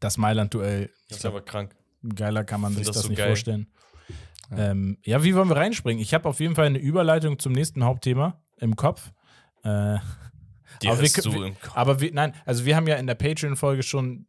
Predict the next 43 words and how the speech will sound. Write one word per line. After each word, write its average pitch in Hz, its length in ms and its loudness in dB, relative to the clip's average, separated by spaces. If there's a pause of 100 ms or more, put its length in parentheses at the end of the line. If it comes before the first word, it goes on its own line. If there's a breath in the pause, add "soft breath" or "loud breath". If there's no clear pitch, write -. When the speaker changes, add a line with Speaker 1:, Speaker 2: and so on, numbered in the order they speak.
(160)
Speaker 1:
eigentlich 123 320 -6
die 113 120 -10
Teams 151 320 -6
analysiert. 120 760 -4
Wie 135 80 -8
spielen 120 440 -4
die? 117 300 -4
Was 123 140 -2
sind 139 100 -4
so 131 100 -4
ihre 135 180 -2
Stärken? 117 680 -2
Wie 110 60 -8
viele 110 200 -10
Tore 143 280 -6
schießen 120 320 -8
sie? 117 120 -10
Und 117 140 -8
so 120 100 -6
weiter 107 200 -2
und 95 80 -6
so 98 80 -8
fort. - 280 -6 (240 soft breath)
Das 117 140 -6
heißt, 113 360 -2
da 117 200 0
brauchen 117 300 -6
wir 107 80 -6
eigentlich 104 200 -10
gar 110 120 -8
nicht 110 80 -4
mehr 110 100 -4
drauf 98 160 -12
eingehen. 120 400 -6 (640 soft breath)
Ähm, 101 240 -2
vielleicht 123 460 -2 (600)
nochmal 127 240 0
überlegen, 120 520 -2 (120)
welche 120 320 -8
Spieler 127 320 -6
könnten 117 280 -4
Schlüsselspieler 143 680 0
sein? 147 320 -6